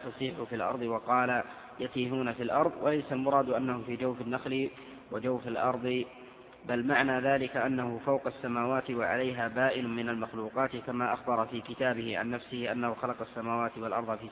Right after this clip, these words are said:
ستة أيام ثم استوى على العرش. وقال يا عيسى، وقال:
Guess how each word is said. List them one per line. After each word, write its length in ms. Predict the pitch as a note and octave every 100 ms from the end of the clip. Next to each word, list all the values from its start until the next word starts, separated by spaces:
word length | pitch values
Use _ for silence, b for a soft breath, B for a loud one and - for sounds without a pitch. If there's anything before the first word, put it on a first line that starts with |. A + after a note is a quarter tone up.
| A#2+
ستة 200 | - A2+
أيام 460 | G#2 A2 A#2+ B2+ A#2+ B2
ثم 160 | A#2+
استوى 320 | A#2 B2+ B2+
على 180 | A#2 B2
العرش. 280 | A#2+ A#2 C3 - - - B B B B -
وقال 280 | C3+ - E3
يا 180 | D3 C#3+
عيسى، 520 | B2 D3 C3+ C#3 C#3 G#2
وقال: 520 | B2 C3+ C#3 C3 C3+